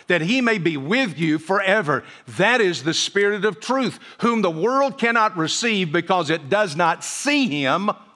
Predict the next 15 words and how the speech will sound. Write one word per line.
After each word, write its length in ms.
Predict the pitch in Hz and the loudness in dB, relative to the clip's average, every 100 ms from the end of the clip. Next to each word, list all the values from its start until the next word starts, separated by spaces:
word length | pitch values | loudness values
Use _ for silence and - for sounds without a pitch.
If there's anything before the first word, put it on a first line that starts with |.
| _ | _
or 160 | 233 240 | -2 0
know 280 | 262 294 254 | 2 0 0
him." 440 | 165 120 85 80 _ _ _ _ _ _ _ _ _ _ _ _ _ - - - _ 214 | -2 -4 -6 -14 _ _ _ _ _ _ _ _ _ _ _ _ _ -20 -20 -20 _ 0
Now, 120 | 208 | 2
the 100 | 180 | 2
fascinating 680 | 214 247 262 233 214 190 180 | 4 2 2 2 2 0 0
thing 280 | 233 233 196 | 0 0 0
to 100 | 196 | 0
me 280 | 247 240 | 0 0
is 360 | 208 185 180 160 | 0 0 0 0
all 440 | - 180 240 254 | 0 2 2 2
of 160 | 196 139 | 0 0
that 420 | 180 170 185 - | 2 4 2 0
is 280 | 160 151 131 | -2 -2 0
there 600 | 190 180 143 131 151 | 0 2 2 2 0